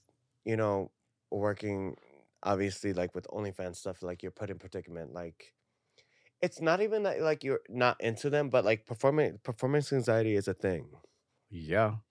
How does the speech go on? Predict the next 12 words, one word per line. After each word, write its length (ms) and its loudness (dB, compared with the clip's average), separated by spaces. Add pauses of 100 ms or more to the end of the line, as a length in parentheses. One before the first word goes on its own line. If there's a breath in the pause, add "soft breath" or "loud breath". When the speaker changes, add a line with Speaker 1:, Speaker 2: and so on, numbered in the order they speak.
(100)
Speaker 1:
You 120 2
know, 180 4
like, 320 -2
and 140 2
it's, 160 0
like, 240 4
I've 380 6 (160)
definitely, 420 -2
like, 240 -6
experienced 600 -2
it. 120 -2
Like, 220 -2